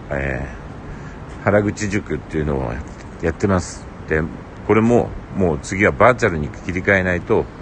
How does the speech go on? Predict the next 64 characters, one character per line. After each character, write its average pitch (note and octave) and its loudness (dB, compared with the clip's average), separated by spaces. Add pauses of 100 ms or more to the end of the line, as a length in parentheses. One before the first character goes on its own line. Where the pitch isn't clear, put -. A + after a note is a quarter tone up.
(380)
難 E2+ 0
し F2 0
い D#2+ 2
ん D2 0
で C2 -2
す。 - -10 (420)
で G2 2
す - -6
か G2+ 6
ら、 D2+ 4 (540)
ぜ B2+ 2
ひ、 A2+ 2 (160)
あ F2 2
の、 E2 2 (160)
う E2 -4
ち - -6
か A2 6
ら G2 8
巣 G#2+ -2
立 A2+ 8
っ A2 6
て G2 2
っ - 0
た、 C#2+ -2 (800)
え - -6 (240)
ー、 - -8
国 G#2+ 2
会 G2+ 8
議 G2+ 4
員 F#2 2
に E2+ 2
な F2+ 4
っ - -8
て D#2+ -4
く E2 -2
れ E2+ 4
た E2+ 2
人、 E2+ 2 (920)
あ D#2+ 0
る F2+ 2
い G#2 4
は E2+ 4 (640)
県 F2+ 0
会 G2+ 4
議 G2 0
員 F#2+ 2
に F2+ 0
な F#2+ 2
っ F2+ -4
て F2 -8
く F2 -2
れ F2 0
た F#2 2
人、 F#2 0 (500)
首 G2 0
長 G#2+ 4
に G2+ 4
な G2+ 4
っ - -4
て F#2 -2
く E2+ 2
れ F2 2
た F2 2
人、 E2+ 0